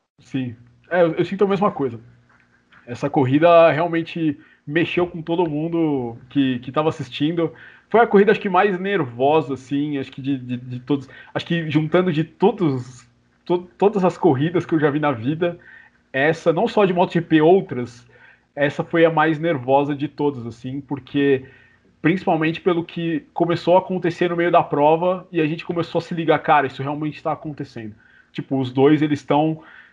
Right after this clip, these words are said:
eles tão brigando de fato dentro da pista, levando as, as diferenças pra dentro da pista, né? Foi, foi exatamente o que aconteceu, né?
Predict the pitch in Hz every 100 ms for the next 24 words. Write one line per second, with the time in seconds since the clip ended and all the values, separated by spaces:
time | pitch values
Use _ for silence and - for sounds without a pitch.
0 | _ _ _ - 151 - 156 156 165 180
1 | 151 139 170 135 135 151 175 156 147 160
2 | - 151 151 - 127 117 127 135 131 123
3 | 127 117 - 110 120 120 123 123 143 147
4 | 139 127 - - 147 143 156 151 151 156
5 | - _ 147 160 156 156 156 147 139 117
6 | 117 - 107 _ _ _ _ - 107 117
7 | - 147 147 143 151 - 156 175 175 175
8 | 190 202 190 196 156 113 113